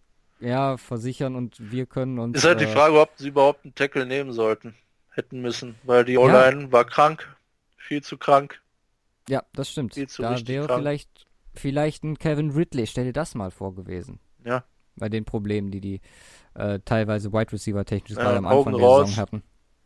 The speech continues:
Speaker 2: Traden, wegtraden, dafür einen Ridley
Speaker 1: <laughs>
Speaker 2: rein. Ähm,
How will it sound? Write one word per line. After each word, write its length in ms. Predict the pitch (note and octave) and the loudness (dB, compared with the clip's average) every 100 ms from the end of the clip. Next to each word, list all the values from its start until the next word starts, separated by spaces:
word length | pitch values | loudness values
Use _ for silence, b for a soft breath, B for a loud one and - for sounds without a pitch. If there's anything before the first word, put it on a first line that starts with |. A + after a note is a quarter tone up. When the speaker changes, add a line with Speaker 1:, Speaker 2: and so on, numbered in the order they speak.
| _ _ - | _ _ -12
Speaker 2:
Traden, 460 | - B2+ C3 C3+ | -2 0 0 -2
wegtraden, 680 | B2+ - - B2 B2+ B2+ B2+ _ _ _ - | -4 -4 0 2 2 0 -12 _ _ _ -8
dafür 300 | B2 - B2 | -8 -4 -6
einen 80 | A#2+ | -2
Ridley 260 | B2+ B2+ | 0 0
Speaker 1:
<laughs> 60 | B2 | 4
Speaker 2:
rein. 300 | B2+ B2+ B2+ B B B B B - - - | 6 4 0 B B B B B -18 -18 -2
Ähm, 440 | B2 B2 B2 A#2+ | 0 0 -2 -12